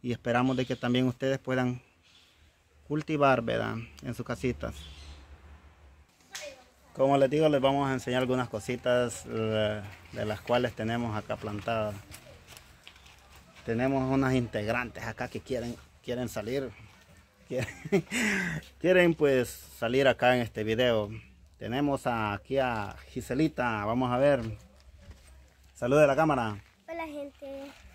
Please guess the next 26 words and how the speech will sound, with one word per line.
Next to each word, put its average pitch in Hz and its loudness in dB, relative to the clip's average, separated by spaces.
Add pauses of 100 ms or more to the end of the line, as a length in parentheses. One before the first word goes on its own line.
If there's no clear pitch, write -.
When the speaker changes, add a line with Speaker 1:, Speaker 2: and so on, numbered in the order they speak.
(200)
Speaker 1:
Hola, 123 0
mi 131 4
linda 135 4
gente, 147 0
dígale. 101 -2 (180)
Speaker 2:
Hola, 320 -10
mi 311 -10
linda 285 -14
gente. 285 -10 (580)
Speaker 1:
Ella 143 6
es 147 2
Giselita, 131 -2 (260)
ella 120 0
es 123 0 (180)
hija 110 -4
mía. 113 0 (880)
Ella 117 2
tiene 123 0
ocho 139 0
años, 147 0 (1000)
eh, 117 4
estudia 120 2 (100)
primer 113 0
grado. 120 2 (1400)
¿Cuánto 175 4
es 175 4